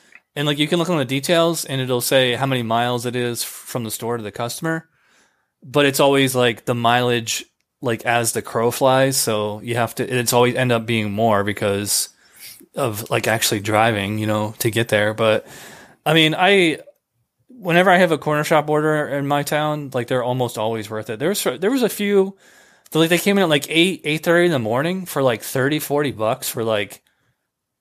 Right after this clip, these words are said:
twelve items. And it's funny 'cause the, the only store that corner shop is por-, partnered with is Winn-Dixie, which is, like, the, well, they're, like,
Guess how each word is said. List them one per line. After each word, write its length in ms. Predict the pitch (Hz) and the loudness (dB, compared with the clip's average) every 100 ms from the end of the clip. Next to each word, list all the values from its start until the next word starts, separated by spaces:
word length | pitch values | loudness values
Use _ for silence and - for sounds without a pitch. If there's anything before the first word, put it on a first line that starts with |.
| _ _ - | _ _ -10
twelve 460 | - 127 143 147 | 0 4 4 4
items. 680 | 104 120 151 185 180 - - _ _ _ _ _ _ _ - | 2 0 0 -2 -4 -6 -10 _ _ _ _ _ _ _ -2
And 300 | 143 143 139 | 2 2 2
it's 340 | 139 151 135 | 0 0 -2
funny 200 | 196 196 | 0 0
'cause 280 | 135 139 131 - | 2 0 0 -10
the, 600 | 131 131 127 123 120 120 | -4 -2 0 -2 -4 -6
the 140 | 135 143 | -2 2
only 240 | 165 175 | 4 2
store 300 | - 151 151 | 0 0 2
that 180 | 135 123 | 2 0
corner 280 | - 131 131 | -2 -4 -2
shop 200 | 135 123 | -2 -2
is 120 | 113 | -6
por-, 320 | - 123 - _ | -2 -2 -4 _
partnered 380 | - 139 131 120 | 0 2 0 -4
with 400 | 117 113 110 - _ | -2 -4 -6 -20 _
is 260 | 123 107 117 | -8 -8 -6
Winn-Dixie, 640 | 127 110 120 127 113 101 | -6 -4 -6 -6 -6 -8
which 240 | 107 101 | -8 -8
is, 140 | 110 110 | -8 -6
like, 200 | 101 107 | -8 -8
the, 360 | 104 101 101 - _ _ _ _ _ _ _ _ _ _ 165 143 135 - | -12 -10 -14 -20 _ _ _ _ _ _ _ _ _ _ -16 -14 -14 -6
well, 520 | 160 160 156 151 131 _ _ _ _ _ _ _ _ _ - | 0 2 2 0 -6 _ _ _ _ _ _ _ _ _ -8
they're, 300 | 127 131 127 | -2 0 0
like, 200 | 139 127 | 0 -2